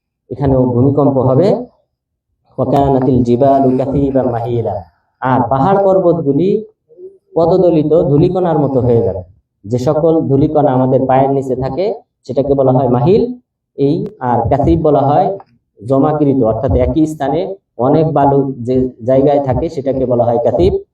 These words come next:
তো এরকম পদদলিত ধূলিকণার মতো হয়ে যাবে এই পাহাড় পর্বতগুলি।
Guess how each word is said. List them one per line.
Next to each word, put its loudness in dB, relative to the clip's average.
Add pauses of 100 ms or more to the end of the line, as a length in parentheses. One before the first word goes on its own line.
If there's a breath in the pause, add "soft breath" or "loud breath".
(380)
তো 2
এরকম 0 (680)
পদদলিত 2
ধূলিকণার 0
মতো 0
হয়ে 4
যাবে 2
এই 0
পাহাড় -2
পর্বতগুলি। -10